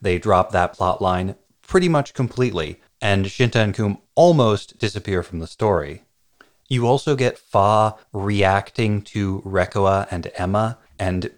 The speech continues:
being a kind of sounding board for those two older women's notions of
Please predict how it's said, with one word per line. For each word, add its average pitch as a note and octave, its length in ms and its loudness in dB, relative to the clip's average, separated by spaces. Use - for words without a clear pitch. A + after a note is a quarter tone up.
being G2 340 0
a G2 120 -2
kind F#2+ 340 -4
of F#2 140 -4
sounding G2 500 -2
board G2 380 0
for F#2+ 480 0
those F#2 260 -2
two G2 380 -6
older G2 360 0
women's F#2 540 -2
notions G2 640 0
of F2+ 360 -6